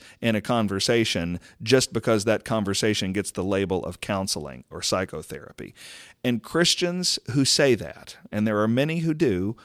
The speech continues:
honestly, from the bottom of my heart, should repent from that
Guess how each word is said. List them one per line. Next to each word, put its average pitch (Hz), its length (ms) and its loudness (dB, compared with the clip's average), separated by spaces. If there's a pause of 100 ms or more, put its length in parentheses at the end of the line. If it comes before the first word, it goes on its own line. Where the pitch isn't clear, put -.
(340)
honestly, 160 580 -2
from 156 220 -4
the 147 60 -2
bottom 170 340 0
of 160 120 -4
my 156 140 -4
heart, 92 340 -6 (200)
should 127 380 2
repent 98 520 -4 (100)
from 92 240 -2
that 76 320 -10